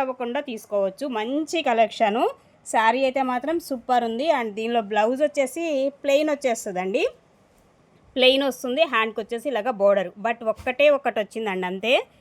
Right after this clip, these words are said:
ఓకేనా? కావాలి అనుకున్న వాళ్ళైతే ఫాస్ట్గా బుక్ చేసుకోండి, లేట్ చేస్తే దొరకవు. So కాస్ట్ వచ్చేసి మీకు టూ థౌజండ్ ఎయిట్ హండ్రెడ్లో అవైలబుల్గా ఉంది ఈ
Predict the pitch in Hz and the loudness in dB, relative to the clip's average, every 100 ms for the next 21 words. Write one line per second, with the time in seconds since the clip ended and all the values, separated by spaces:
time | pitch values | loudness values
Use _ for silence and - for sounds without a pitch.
0 | _ _ - 220 233 240 349 539 _ 226 | _ _ -6 -4 -2 -2 -4 -6 _ -4
1 | 220 247 269 254 240 240 233 220 214 214 | -2 0 -2 -2 -4 -6 -4 -2 -2 -2
2 | 208 311 262 220 247 - 262 233 202 - | -2 -4 -4 -6 -8 -10 -8 -8 -8 -10
3 | 220 - 202 208 240 214 226 226 240 233 | -12 -10 -10 -10 -8 -6 -6 -6 -8 -6
4 | 262 226 202 208 214 208 415 - _ _ | -8 -4 -4 -4 -6 -4 -6 -8 _ _
5 | _ - 220 202 226 208 - - 285 294 | _ -6 -2 -2 0 0 0 -6 -2 -4
6 | 294 285 269 330 311 277 277 277 277 262 | -4 -8 -6 -8 -8 -8 -8 -4 -4 -2
7 | 277 320 - 254 285 285 254 247 269 277 | -4 -6 -6 -8 -6 -6 -4 -4 -2 0
8 | 226 247 247 247 247 226 233 277 381 - | 0 -2 -4 -6 0 0 0 -2 -4 -8
9 | 226 247 | -12 -10